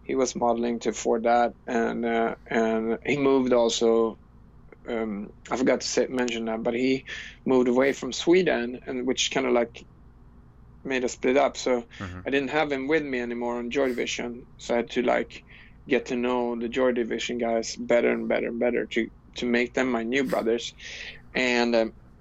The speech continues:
Speaker 1: so he was in Italy for two years. He was in, uh, Germany and Paris, Germany and France for a long time, and then he moved to New York.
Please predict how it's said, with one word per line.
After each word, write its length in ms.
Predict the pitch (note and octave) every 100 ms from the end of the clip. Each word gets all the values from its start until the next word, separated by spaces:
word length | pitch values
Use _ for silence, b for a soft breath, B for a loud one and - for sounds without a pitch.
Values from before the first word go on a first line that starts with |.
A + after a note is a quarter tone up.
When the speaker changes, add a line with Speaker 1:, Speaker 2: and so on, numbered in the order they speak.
| -
Speaker 1:
so 180 | - A2+
he 220 | B2 B2+
was 300 | B2 A2+ -
in 120 | A#2
Italy 340 | A#2 D3 D3 C#3+
for 100 | C#3
two 160 | -
years. 480 | C3+ C3+ C3+ C3+ B2+
He 80 | B2+
was 240 | B2 A2
in, 400 | A2+ A2+ G#2+ - - -
uh, 760 | - G1+ A1 G#1 G1+ G1+ G1+ D#2 B2
Germany 420 | C3+ C3 B2+ A#2+
and 140 | A#2 -
Paris, 880 | D3+ C#3+ C#3 B2+ - - - - - C3
Germany 320 | C3+ B2+ B2
and 100 | A2+
France 300 | C#3+ D3+ D3
for 100 | C#3
a 40 |
long 180 | C3 C3
time, 380 | - C3+ C3+ B2+
and 80 | B2
then 100 | A#2+
he 80 | A#2
moved 260 | A#2 G#2+
to 60 | A2
New 80 | A2
York. 320 | F#2+ C3